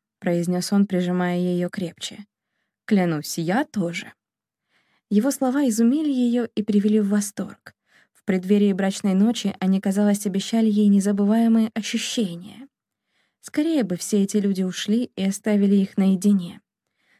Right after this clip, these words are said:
Тогда он придёт к ней, и она по-настоящему станет его женой.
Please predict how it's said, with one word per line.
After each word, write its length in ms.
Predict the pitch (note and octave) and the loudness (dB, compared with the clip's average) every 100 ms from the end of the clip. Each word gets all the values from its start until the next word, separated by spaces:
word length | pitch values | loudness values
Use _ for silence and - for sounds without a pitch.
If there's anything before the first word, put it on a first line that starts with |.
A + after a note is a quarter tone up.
| _ | _
Тогда 320 | F#3+ F#3 F#3 | -4 0 0
он 80 | F#3 | 0
придёт 380 | F#3+ F#3+ F#3+ F#3 | 0 0 0 -4
к 100 | - | -2
ней, 340 | F#3 G3+ A3+ - _ _ - | 2 2 2 -4 _ _ 0
и 80 | |
она 180 | G3+ G3+ | 4 4
по-настоящему 880 | G3+ G3+ G3+ G#3 G3 A#3 A#3+ A#3+ G#3+ | 4 2 2 2 2 2 2 2 2
станет 380 | G#3 G#3 G3+ G3+ | 2 4 4 4
его 260 | G3+ F#3+ | 0 0
женой. 520 | F#3 G3 F#3+ F3+ A3 | 2 2 2 -2 -12